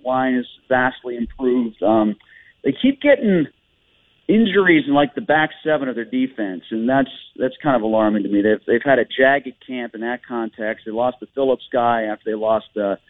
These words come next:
the other kid from L S U, the safety, Grant Delpit, last year. And James didn't play very much, uh, in, in the, in the preseason. Um, you know, so they, they tend to have these nicks and dings all the time coming out of training camp on defense, but I, I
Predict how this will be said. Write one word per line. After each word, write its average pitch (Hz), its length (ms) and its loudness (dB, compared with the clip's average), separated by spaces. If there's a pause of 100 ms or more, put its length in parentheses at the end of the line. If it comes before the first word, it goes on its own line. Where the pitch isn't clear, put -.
(260)
the 127 80 0
other 135 120 4
kid 135 200 0
from 123 140 0
L 123 140 4
S 117 120 -2
U, 120 140 2
the 104 180 -4
safety, 127 380 0
Grant 117 280 2
Delpit, 120 360 2
last 127 300 0 (100)
year. 120 360 2
And 98 360 -10 (280)
James 123 280 0
didn't 117 200 -2
play 123 180 4
very 117 240 2
much, 113 260 -2 (180)
uh, 104 140 2 (580)
in, 117 280 0
in 117 160 0
the, 107 280 2
in 123 120 -4
the 104 280 0 (160)
preseason. 123 800 -2
Um, 95 340 -2 (100)
you 139 80 -6
know, 120 100 4
so - 60 -6 (100)
they, 123 120 2
they 147 120 4
tend 202 240 0
to 160 60 6
have 147 160 2
these 113 100 -18 (160)
nicks 143 220 -2
and 110 180 -14
dings 123 300 -4
all 107 80 -2
the 98 120 -6
time 104 220 -6
coming 113 200 -4
out 104 80 -2
of 98 60 -6
training 117 340 -4
camp 107 260 0
on 92 100 0
defense, 101 500 -2 (140)
but 95 180 4 (460)
I, - 60 2
I 113 180 4